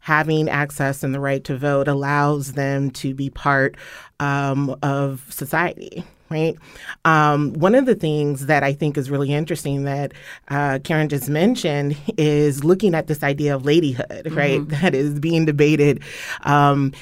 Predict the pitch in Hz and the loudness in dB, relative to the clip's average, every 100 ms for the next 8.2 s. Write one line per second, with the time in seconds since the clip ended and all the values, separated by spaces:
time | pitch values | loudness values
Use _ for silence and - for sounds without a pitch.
0 | - - 165 165 156 147 160 170 156 147 | -20 0 2 4 4 4 4 4 6 6
1 | 135 135 - 143 135 127 127 - - 165 | 6 4 2 0 0 0 -4 -6 -6 -4
2 | 98 - _ - 170 175 170 156 147 - | -4 -8 _ 0 4 6 6 4 2 0
3 | 127 135 143 135 - 87 151 - 135 135 | -2 0 0 0 -2 -6 -6 -4 0 2
4 | 127 143 135 123 143 139 - 127 139 135 | 2 0 -4 0 0 0 -2 -4 -2 -2
5 | 139 147 147 - - 156 147 - - - | 0 0 0 -4 -2 0 0 -4 -8 -4
6 | 151 - 311 320 - 71 151 143 143 139 | -2 0 -2 -2 -6 -6 -6 -2 -2 2
7 | 156 151 143 147 147 147 - 139 143 143 | 2 4 2 2 0 -2 -6 -4 -2 0
8 | 143 | 0